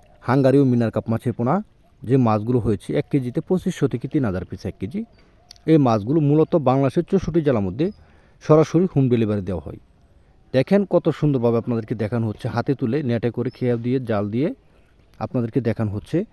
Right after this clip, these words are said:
আপনারা চাইলে এই কাপ জাতীয় হাঙ্গারি ও মিনার কাপ মাছের পোনা আপনারা পুকুরে চাষ করতে পারেন, বা আপনাদের যদি ক্ষেত থাকে, যদি ক্ষেত কেটে ফেলছেন, ক্ষেতের চাষ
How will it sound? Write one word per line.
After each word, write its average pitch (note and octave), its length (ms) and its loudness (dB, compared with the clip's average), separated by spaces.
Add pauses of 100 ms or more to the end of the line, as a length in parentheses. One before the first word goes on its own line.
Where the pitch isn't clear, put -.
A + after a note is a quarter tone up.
(500)
আপনারা D#3+ 340 4
চাইলে A#2+ 240 0 (1200)
এই D3+ 160 0
কাপ D3+ 140 6 (100)
জাতীয় D#3+ 280 6 (260)
হাঙ্গারি D#3+ 380 6
ও - 60 6
মিনার C3+ 220 2
কাপ C3 180 0
মাছের B2+ 260 0
পোনা B2 180 -2
আপনারা D3 260 -2
পুকুরে F3+ 340 2
চাষ C#3 180 0
করতে - 220 -10
পারেন, E2 180 -6 (140)
বা A2 140 -2
আপনাদের D3+ 360 0 (120)
যদি A#2+ 180 -2 (560)
ক্ষেত D#3 160 4 (100)
থাকে, C3 200 -2 (100)
যদি C#3 160 0
ক্ষেত C3+ 180 0
কেটে C3+ 220 -4
ফেলছেন, C3 260 -2
ক্ষেতের C#3+ 240 -2
চাষ D3+ 120 2